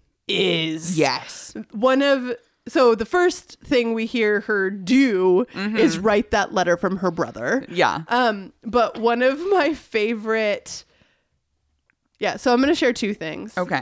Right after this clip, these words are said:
Speaker 1: Um, one of my favorite three moments that just is shiningly three is as they're sitting on the table, Judy looks around, she goes, "Well, I, for one, would like a little free advice. Mister Wallace, do you have any suggestions for the act?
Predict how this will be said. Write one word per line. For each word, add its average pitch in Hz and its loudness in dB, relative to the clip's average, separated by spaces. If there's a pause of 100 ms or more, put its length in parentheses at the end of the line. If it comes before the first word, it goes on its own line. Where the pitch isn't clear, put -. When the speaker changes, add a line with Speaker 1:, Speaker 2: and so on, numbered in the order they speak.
(140)
Speaker 1:
Um, 185 -4 (1160)
one 240 0
of 320 2
my 359 4
favorite 226 0
three 214 0
moments 190 -2
that 202 -6
just 202 -2
is 180 -4
shiningly 202 -4
three 170 -4 (220)
is 226 -4
as 226 2
they're 262 2
sitting 233 -4
on 202 -2
the 185 -8
table, 190 -4 (100)
Judy 233 0
looks 214 -6
around, 220 -4
she 233 -6
goes, 202 -4 (600)
"Well, 226 2
I, 453 4
for 226 -4
one, 185 0
would 226 0
like 269 0
a 269 2
little 233 4
free 254 -2
advice. 220 0
Mister 269 -2
Wallace, 302 2
do 370 -6
you 415 2
have 453 0
any 339 0
suggestions 262 -4
for 247 -4
the 208 0
act? 220 -2